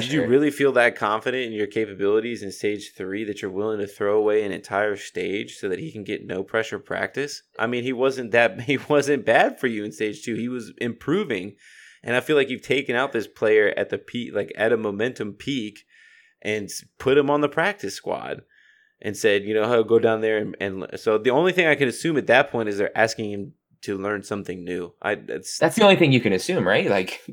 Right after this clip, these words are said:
Speaker 2: why else would he be down there if he, it wasn't to learn something that he can't already do?
Speaker 1: Yeah. So
Speaker 2: And
Speaker 1: we're, we're gonna talk a little bit about why teams might be making changes like that in the next episode. Teaser, teaser.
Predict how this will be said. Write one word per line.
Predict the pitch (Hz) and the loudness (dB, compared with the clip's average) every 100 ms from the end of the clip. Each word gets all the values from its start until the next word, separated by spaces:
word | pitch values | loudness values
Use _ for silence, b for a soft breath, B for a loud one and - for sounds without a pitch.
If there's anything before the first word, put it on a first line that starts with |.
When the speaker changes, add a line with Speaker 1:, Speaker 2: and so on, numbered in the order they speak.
| - | -6
Speaker 2:
why | 120 127 107 | 4 4 6
else | 139 117 - | 6 4 4
would | 113 | 4
he | 107 104 | 6 4
be | 92 101 | 2 2
down | 98 92 | 4 4
there | 95 95 87 | 2 2 2
if | - | 2
he, | 92 | -2
it | 90 | 2
wasn't | 107 107 73 | 4 2 0
to | 101 - | -2 -4
learn | 71 104 107 104 | 0 4 4 4
something | 104 95 | 0 0
that | 95 | 2
he | 107 95 - | 2 0 -6
can't | - 110 - | 2 2 6
already | 101 98 95 | 4 6 2
do? | 82 92 80 - _ - | 2 -2 -2 -8 _ -6
Speaker 1:
Yeah. | 98 95 101 _ _ _ | -4 -4 -8 _ _ _
So | - 107 104 | -6 0 2
Speaker 2:
And | 95 | 2
Speaker 1:
we're, | 143 | 0
we're | 131 170 | 2 2
gonna | 143 | 2
talk | 117 107 | 4 2
a | 104 | 0
little | 92 104 | -2 0
bit | 107 | 2
about | 107 107 | 4 4
why | 104 104 | 6 4
teams | - 110 104 | 0 -10 -6
might | 101 98 | -4 -4
be | 98 | -4
making | 101 - 98 | -6 -6 -10
changes | 104 101 95 95 | -8 -8 -8 -4
like | 98 92 | -4 0
that | 101 95 | 0 0
in | 95 | -2
the | 92 | -6
next | 95 92 - _ _ - | -8 -10 -14 _ _ -8
episode. | 98 107 - 104 101 _ | -8 -8 -8 -10 -10 _
Teaser, | 101 92 | -14 -12
teaser. | - 98 104 | -12 -12 -12